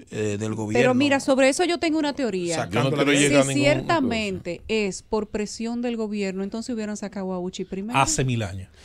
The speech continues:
Speaker 2: Porque
Speaker 4: Pero fuera de
Speaker 2: Uchi
Speaker 4: ese
Speaker 2: sí es
Speaker 4: tema, que yo ni
Speaker 2: verdad,
Speaker 4: me meto, yo,
Speaker 2: Uchi
Speaker 4: yo,
Speaker 2: sí es
Speaker 4: yo,
Speaker 2: verdad
Speaker 4: yo
Speaker 2: que da
Speaker 4: personalmente no,
Speaker 2: candela.
Speaker 4: no gasto un minuto de mi tiempo por eso, porque si fuera tan fácil, eh, yo creo que poca gente tuviéramos los medios de comunicación.
Speaker 2: Claro.
Speaker 4: Ahora bien,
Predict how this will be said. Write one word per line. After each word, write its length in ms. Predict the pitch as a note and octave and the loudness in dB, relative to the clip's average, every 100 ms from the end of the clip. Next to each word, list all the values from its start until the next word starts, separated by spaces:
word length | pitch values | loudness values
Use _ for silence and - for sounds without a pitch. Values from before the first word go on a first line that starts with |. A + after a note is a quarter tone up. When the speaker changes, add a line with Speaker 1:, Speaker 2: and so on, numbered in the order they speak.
| - - | -20 2
Speaker 2:
Porque 220 | - F#3+ | 4 8
Speaker 4:
Pero 100 | G3+ | 10
fuera 180 | G3 D4 | 10 10
de 60 | D#4+ | 10
Speaker 2:
Uchi 40 | D#4 | 8
Speaker 4:
ese 80 | C#4 | 8
Speaker 2:
sí 60 | |
es 60 | B3+ | 10
Speaker 4:
tema, 160 | B3 | 10
que 100 | A3 A3+ | 8 8
yo 80 | |
ni 60 | B3+ | 8
Speaker 2:
verdad, 120 | B3+ | 8
Speaker 4:
me 120 | A#3 | 8
meto, 260 | G3 G3+ E3+ | 8 8 8
yo, 100 | F3+ | 6
Speaker 2:
Uchi 140 | F3 | 8
Speaker 4:
yo, 80 | G#3 | 6
Speaker 2:
sí 80 | C4+ | 8
es 60 | C4+ | 10
Speaker 4:
yo, 40 | |
Speaker 2:
verdad 420 | C4+ B3+ B3 B3 | 10 8 4 6
Speaker 4:
yo 80 | G#3 | 8
Speaker 2:
que 60 | B3 | 8
da 60 | |
Speaker 4:
personalmente 420 | A#3+ A#3 A#3 A#3 A3 | 8 8 6 6 6
no, 60 | |
Speaker 2:
candela. 160 | G#3 F#3+ | 6 6
Speaker 4:
no 140 | G#3+ | 6
gasto 460 | G3+ A3+ - G#3 G3 - - - - - | 6 6 4 -2 -4 -8 -18 -14 -10 0
un 80 | |
minuto 180 | F#3+ G3+ | 2 4
de 80 | G3 | 4
mi 80 | F3+ | 2
tiempo 200 | F#3+ F3+ | 2 2
por 160 | E3+ | 4
eso, 220 | G#3 G#3 D#3 | 2 2 0
porque 400 | C#3+ D3 D3 - - - - - - - D3+ | 0 0 -2 -10 -20 -20 -20 -20 -20 -16 -6
si 220 | - E3+ | -2 2
fuera 260 | G3 A#3+ | 6 6
tan 160 | G#3+ F3 | 4 6
fácil, 400 | A#3+ B3+ B3 A#3 - - - - G3+ - | 6 6 0 -4 -12 -20 -20 -16 -16 -4
eh, 580 | D#3 D#3 D#3 D#3 D#3 - - | 2 4 4 2 0 -10 -16
yo 180 | F3+ D#3+ | -2 2
creo 120 | G3 | 4
que 60 | F#3+ | 4
poca 180 | F#3+ F#3 | 4 4
gente 160 | F#3+ | 4
tuviéramos 400 | E3+ D#3+ E3 D#3 | 4 4 4 4
los 80 | C#3+ | 0
medios 180 | B2+ B2 | 0 -2
de 40 | |
comunicación. 460 | A#2+ A#2 G#2+ - F#2 - - | -2 -6 -6 -10 -14 -16 -14
Speaker 2:
Claro. 240 | F#3+ F3 | -10 2
Speaker 4:
Ahora 160 | D#3+ F3+ | 8 8
bien, 220 | C#3+ G#2 | 8 2